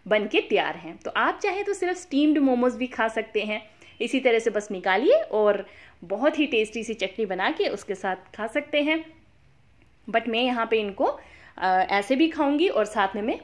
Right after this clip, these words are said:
फ्राई भी करके आपको दिखाऊंगी। तो देखिए, मैं एक मोमोज आपको काट के दिखा रही हूँ। तो देख सकते हैं आप कि आउटर स्किन कितनी पतली है और अंदर की स्टफिंग कितनी अच्छी लग रही है।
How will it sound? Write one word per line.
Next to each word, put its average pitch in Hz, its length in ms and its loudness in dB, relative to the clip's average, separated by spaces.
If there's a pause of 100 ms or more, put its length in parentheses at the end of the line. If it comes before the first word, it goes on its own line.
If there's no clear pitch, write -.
फ्राई 190 260 2
भी 175 100 -6
करके 180 300 -4
आपको 175 220 -2
दिखाऊंगी। 175 400 -8
तो 330 100 -4
देखिए, 254 340 -2
मैं 330 100 4
एक 285 140 -2
मोमोज 240 300 -2
आपको 220 200 -2
काट 185 280 -2
के 196 100 -4
दिखा 180 300 -8
रही 165 180 -6
हूँ। 269 100 -6 (1000)
तो 196 80 -4
देख 233 180 2
सकते 330 320 0
हैं 320 160 6
आप 311 260 2
कि 320 120 0
आउटर 254 360 2
स्किन 302 480 2
कितनी 294 320 2
पतली 294 440 2
है 294 200 -2 (340)
और 233 120 4
अंदर 247 380 2
की 285 120 -2
स्टफिंग 269 460 2
कितनी 262 280 0
अच्छी 233 240 -2
लग 220 160 0
रही 214 200 4
है। 220 280 -4